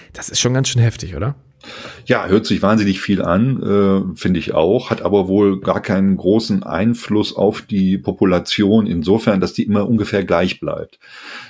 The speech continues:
Speaker 2: Ähm, das ist für die Tierschützer ein Argument zu sagen,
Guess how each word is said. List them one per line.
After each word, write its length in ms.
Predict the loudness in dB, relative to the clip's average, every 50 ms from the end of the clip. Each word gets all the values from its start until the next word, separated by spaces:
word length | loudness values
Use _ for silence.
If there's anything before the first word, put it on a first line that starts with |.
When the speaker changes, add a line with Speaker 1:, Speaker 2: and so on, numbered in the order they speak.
| _ _
Speaker 2:
Ähm, 320 | 0 2 2 2 2 0 0
das 180 | -2 -2 0
ist 140 | 0 -2 -2
für 140 | 0 0 0
die 260 | 0 2 0 0 0
Tierschützer 500 | 0 2 2 2 2 0 0 2 2 0
ein 120 | 0 0 0
Argument 480 | 0 0 2 2 4 4 2 2 0
zu 160 | -2 -4 -4
sagen, 580 | -2 -2 0 2 2 2 0 0 -4 -6 -8 -10